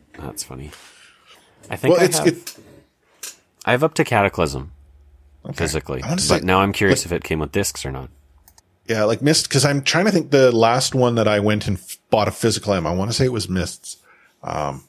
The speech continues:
Speaker 2: but I, I've been off and on the WoW bandwagon so many times now, I've, I've forgotten.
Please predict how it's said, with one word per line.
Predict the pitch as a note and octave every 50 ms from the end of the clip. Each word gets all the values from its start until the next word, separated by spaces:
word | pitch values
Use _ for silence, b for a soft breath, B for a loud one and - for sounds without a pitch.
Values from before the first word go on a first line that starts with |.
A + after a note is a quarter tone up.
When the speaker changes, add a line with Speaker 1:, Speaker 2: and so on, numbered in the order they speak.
| _
Speaker 2:
but | - G#2+ G#2+
I, | A#2 A2+ G2+ A#2
I've | A#2+ A#2
been | G#2+ B2+ B2
off | B2 A2 A2+ A2+ A#2+ G#2+ -
and | A2 G2+
on | G2+ G2+ G2+ G2
the | G2 F#2+
WoW | F2+ F2 F2 F2 F2+ F#2
bandwagon | F2+ - F#2+ E2+ E2+ E2+ E2+ E2+ D#2+ D#2+ D#2+ D2 D#2 D#2 D#2 D#2+ D#2+ F2 -
so | - - A2 F#2+
many | F#2 F2 F2
times | E2 - F2 E2 E2+ E2 D#2+ -
now, | F2 D#2 D2+
I've, | D2+ D2+ D2 - - - -
I've | G2 F2+
forgotten. | - - D2+ E2 D#2+ D#2+ D2+ D2+ C#2 -